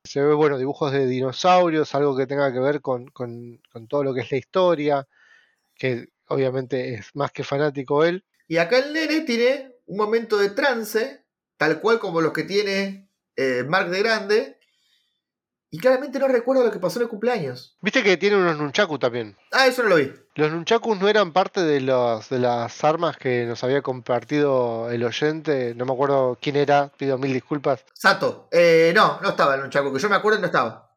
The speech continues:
Speaker 2: Que yo me ac-, que yo me acuerdo no. Y ahí le, él se estaba diciendo a sí mismo, "Tengo que ser valiente". En el momento en que se transforma en Steven,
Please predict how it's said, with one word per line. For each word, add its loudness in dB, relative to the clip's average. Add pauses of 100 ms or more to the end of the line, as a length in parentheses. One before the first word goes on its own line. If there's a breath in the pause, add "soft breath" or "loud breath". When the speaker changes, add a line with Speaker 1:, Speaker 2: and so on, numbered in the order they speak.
(140)
Speaker 2:
Que -12
yo 0
me 2
ac-, -4
que -10
yo 2
me 4
acuerdo 2
no. -6
Y 2
ahí 6
le, 4
él 4
se -10
estaba 0
diciendo -2
a -2
sí -4
mismo, -2
"Tengo 0
que 0
ser 0
valiente". -2 (360)
En 0
el 0
momento 2
en -2
que -6
se -4
transforma 0
en -2
Steven, -2